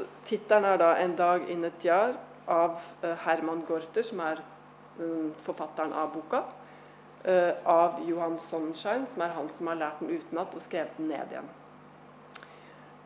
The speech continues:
Og Time Has Fallen Asleep in the Afternoon Sunshine blir nå forlaget for denne bokserien. Ehm, og jeg kan sende den rundt, men, eh, bak i boka så ser dere også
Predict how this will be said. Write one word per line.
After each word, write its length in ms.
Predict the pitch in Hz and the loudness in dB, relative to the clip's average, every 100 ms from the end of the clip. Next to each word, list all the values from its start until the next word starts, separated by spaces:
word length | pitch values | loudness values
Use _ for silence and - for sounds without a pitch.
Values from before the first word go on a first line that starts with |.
| - 185 | -2 6
Og 420 | 185 180 - - | 8 6 4 -2
Time 180 | 190 175 | 0 2
Has 180 | 180 - | 0 -2
Fallen 220 | 175 170 | -4 -4
Asleep 400 | 170 170 170 170 | -6 -6 -6 -4
in 100 | 170 | -6
the 60 | |
Afternoon 320 | 160 - 165 170 | -6 -6 -10 -8
Sunshine 640 | 170 160 - 190 214 208 | -8 -8 -6 -4 -4 -6
blir 260 | 185 170 | -4 -4
nå 280 | 170 160 156 | -2 -2 -4
forlaget 680 | - - 185 156 139 - 208 | -6 -4 -2 0 -2 -4 -6
for 300 | - - 160 | -6 -4 -4
denne 380 | 160 160 156 156 | -2 -4 -4 -4
bokserien. 640 | 160 - - 151 170 269 294 - - - - - - | -8 -10 -6 -4 -2 -4 -6 -18 -20 -20 -20 -14 -4
Ehm, 480 | 170 165 165 151 156 - - - - - | 0 2 2 0 -6 -12 -20 -20 -20 -8
og 400 | 185 170 165 160 - - - - - - - - | -2 2 4 2 -4 -16 -20 -20 -20 -20 -20 -18
jeg 80 | - | -8
kan 120 | 175 | -8
sende 260 | 170 175 151 | -6 -6 -4
den 320 | 147 151 143 | -4 -4 -4
rundt, 340 | 156 175 - - | -6 -8 -12 -8
men, 260 | 175 151 - | -6 -6 -6
eh, 260 | 170 160 156 147 | -6 -4 -6 0
bak 300 | 165 175 190 | 0 0 -4
i 40 | |
boka 360 | 170 165 202 202 | -4 -2 0 0
så 140 | 202 | -2
ser 220 | - 170 | -4 -4
dere 140 | 156 160 | -2 -4
også 440 | 160 - 160 165 | -4 -2 0 0